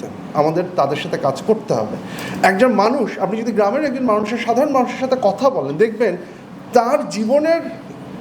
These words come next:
সমস্যা ইউনিয়ন পরিষদ কেন্দ্রিক। ইউনিয়ন পরিষদে হচ্ছে গিয়ে উনি সেবা পাচ্ছেন কি না সেটার সাথে সম্পর্কযুক্ত। তিনি যখন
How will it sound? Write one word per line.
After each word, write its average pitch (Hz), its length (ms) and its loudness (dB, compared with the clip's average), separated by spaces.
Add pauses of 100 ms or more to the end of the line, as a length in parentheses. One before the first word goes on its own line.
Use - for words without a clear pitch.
(180)
সমস্যা 220 680 4 (420)
ইউনিয়ন 277 500 4
পরিষদ 247 340 0 (120)
কেন্দ্রিক। 156 360 0 (340)
ইউনিয়ন 233 340 6
পরিষদে 247 400 2
হচ্ছে 247 360 0
গিয়ে 247 280 4 (340)
উনি 220 140 4
সেবা 226 380 4
পাচ্ছেন 233 440 0
কি 240 120 0
না 254 180 4
সেটার 220 260 2
সাথে 220 280 -2
সম্পর্কযুক্ত। 175 760 0 (460)
তিনি 220 160 6
যখন 247 280 2